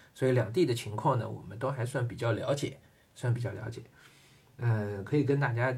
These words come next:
简单的就是聊一聊这两地情况。呃，西安呢，因为今年在过年的时候啊，经历了一轮封控，过年之前，是吧？十二月份到一月份，他们也封了一个月，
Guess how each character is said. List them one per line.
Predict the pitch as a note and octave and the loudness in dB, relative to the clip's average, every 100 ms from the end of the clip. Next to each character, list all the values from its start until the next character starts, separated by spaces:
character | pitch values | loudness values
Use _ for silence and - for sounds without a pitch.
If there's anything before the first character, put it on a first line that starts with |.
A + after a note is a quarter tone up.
| - | -4
简 | - F#2+ | -6 -4
单 | A2+ | 0
的 | C3+ A2 | 2 0
就 | - - | -2 -8
是 | - - - | -10 -12 -12
聊 | - - | -8 0
一 | C#3 | 0
聊 | G#2+ | 0
这 | G#2 | -4
两 | G2 F2+ | -6 -8
地 | G#2 | -10
情 | - A#2 | -10 -10
况。 | - A#2+ - - - - _ | -6 -8 -8 -20 -20 -20 _
呃， | A2+ G2+ | -6 -2
西 | - G3+ | 2 6
安 | G3 | 6
呢， | G3 | 6
因 | B2+ D3 | 4 4
为 | C3+ | 2
今 | A#2+ D#3 | 2 2
年 | A#2 A#2 | 2 0
在 | C3 | 0
过 | B2 B2 | 2 0
年 | A2 G2+ | 0 -2
的 | C#3+ | -2
时 | D3 A#2 | -2 -4
候 | - | -4
啊， | - | -4
经 | - B2+ | 0 2
历 | B2 | 2
了 | - | 0
一 | A#2+ | -2
轮 | F#2 A2 | -2 -2
封 | B2+ | -2
控， | C#3 C#3+ - | -2 -4 0
过 | B2+ | 2
年 | A2+ A#2+ | 2 2
之 | D3 | -2
前， | - - G#2+ - | -6 -10 -10 -10
是 | - | -8
吧？ | G#2+ | -8
十 | - - | -6 2
二 | C#3+ | 4
月 | C3+ A#2 | 6 4
份 | A2+ A2 | 2 -2
到 | A2 | -2
一 | A#2+ | 0
月 | D3+ C#3+ | 2 2
份， | - - | 0 -6
他 | E3 | -2
们 | D3+ | 0
也 | - | 0
封 | C#3 | 2
了 | C#3+ | 2
一 | A#2 | 2
个 | C3 | 0
月， | C#3+ C3+ | 0 -2